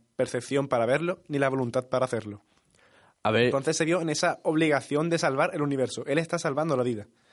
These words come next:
Speaker 1: Evidentemente, claro que no quiere matar a su hija. Y claro que no disfrutó matando a Gamora. Pero, y lo dijo una, lo dice, eh, "Ya ignoré mi destino una vez", haciendo referencia a cuando no hizo nada para salvar a su planeta.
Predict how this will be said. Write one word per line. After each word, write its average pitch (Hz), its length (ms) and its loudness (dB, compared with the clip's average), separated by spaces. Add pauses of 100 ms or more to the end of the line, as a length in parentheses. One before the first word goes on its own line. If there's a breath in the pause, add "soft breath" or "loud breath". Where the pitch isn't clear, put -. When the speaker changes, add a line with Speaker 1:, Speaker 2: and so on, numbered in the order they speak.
(1120 soft breath)
Speaker 1:
Evidentemente, 151 800 0
claro 160 260 2
que 156 80 0
no 135 100 2
quiere 131 180 0
matar 123 260 2
a 113 40 0
su 127 140 -4
hija. 101 280 -10 (260)
Y 143 140 0
claro 123 220 2
que 123 80 -2
no 123 80 -2
disfrutó 135 340 -2
matando 127 360 0
a 120 40 0
Gamora. 117 320 -4 (1120 soft breath)
Pero, 127 200 4
y 127 60 4
lo 127 100 4
dijo 151 180 2
una, 151 140 2
lo 135 240 2
dice, 127 380 -2 (200)
eh, 123 300 2 (120)
"Ya 139 380 2 (400)
ignoré 139 380 4
mi 143 120 2
destino 139 400 2
una 139 160 2
vez", - 220 2 (180)
haciendo 131 340 0
referencia 143 520 2
a 143 40 2
cuando 127 340 0
no 117 120 -2
hizo 131 220 -2
nada 143 260 2
para 120 160 0
salvar 120 280 -2
a - 20 -2
su 123 100 -8
planeta. 131 340 -4